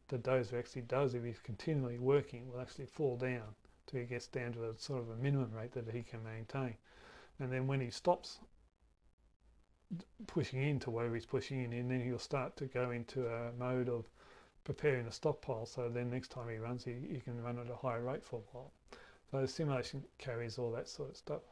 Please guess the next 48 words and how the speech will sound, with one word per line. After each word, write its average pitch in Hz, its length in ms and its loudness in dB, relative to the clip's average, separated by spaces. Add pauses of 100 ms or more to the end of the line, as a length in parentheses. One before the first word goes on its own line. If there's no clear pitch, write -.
(100)
or 120 260 -6
calculates 143 520 -4
all 135 100 -2
that 135 120 -6
sort 151 160 -6
of - 60 -6
stuff. 147 240 -4 (840)
You 156 100 4
can 139 100 4
put 175 180 6
in 127 140 4
equipment - 380 -2
floats 165 340 6
to 139 100 -8
move 123 300 0
your 113 260 0
shovels 131 500 4
around, 139 540 2
so 123 480 -6
the 147 80 0
shovels 123 420 4
all 113 140 0
have 117 160 -2
a 107 60 -6
weight 120 440 0
and 131 80 -6 (500)
the 123 60 -6
diggers 123 340 -4
have 123 160 -2
a 117 40 -4
weight, 117 260 -2 (600)
and 123 200 -2
then 120 160 -2
the, 120 360 -6
these 123 340 -2 (100)
have 117 180 -2
specifications 117 840 -4
about 113 180 -6
what 123 280 -6
weight 120 260 -2
they 123 140 -4
can 117 180 -10
carry, 117 400 -4
and 113 100 -8
so, - 140 -6 (640)
and 127 100 -4
how 110 180 -2
long 110 140 -4